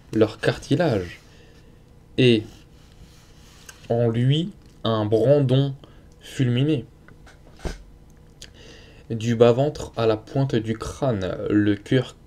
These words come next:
calaminé au passage. Bientôt en moi, le temps troisième sera totalement incorporé. Je porterai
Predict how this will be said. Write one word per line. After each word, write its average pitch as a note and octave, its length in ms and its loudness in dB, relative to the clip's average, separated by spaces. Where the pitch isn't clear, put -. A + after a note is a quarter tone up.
calaminé B2+ 800 2
au G#2 120 2
passage. G2 680 -4
Bientôt D3+ 500 4
en A#2+ 140 4
moi, B2+ 480 2
le A2 160 0
temps C#3+ 400 2
troisième C3+ 680 0
sera G#2+ 400 0
totalement B2 640 -2
incorporé. G#2+ 680 -2
Je G2+ 140 -2
porterai A2 840 0